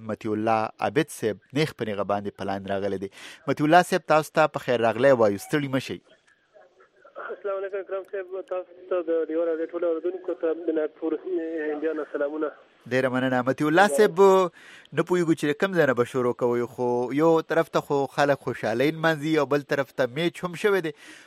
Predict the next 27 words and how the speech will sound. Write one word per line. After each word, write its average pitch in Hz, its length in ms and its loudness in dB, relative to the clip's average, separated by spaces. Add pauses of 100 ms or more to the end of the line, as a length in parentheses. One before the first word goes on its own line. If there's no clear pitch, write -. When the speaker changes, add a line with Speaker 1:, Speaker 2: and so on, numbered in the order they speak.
(260)
Speaker 1:
آ، 156 400 4 (800)
خلک 233 180 2 (140)
څومره 233 200 2 (120)
خوشحاله 160 480 2
دي، 123 100 -2 (140)
د، 117 260 -2
د 127 220 -2
افغانستان 127 720 -4
ولس 165 320 -6
څومره 151 240 -6
خوشحاله 143 360 -2 (120)
دی 123 80 -2 (240)
او 113 480 -2
د 113 240 -8
هغوی 139 280 -6 (520)
تاثرات 123 560 -2
څه - 220 -12
دي؟ 123 80 -8
ستاسو 113 400 -6
له 104 180 -8
چا 123 160 -6
سره - 120 -12
خبرې 113 360 -10
شوې 98 200 -16
دي؟ 101 60 -14
څه - 200 -10
وایي؟ 87 120 -14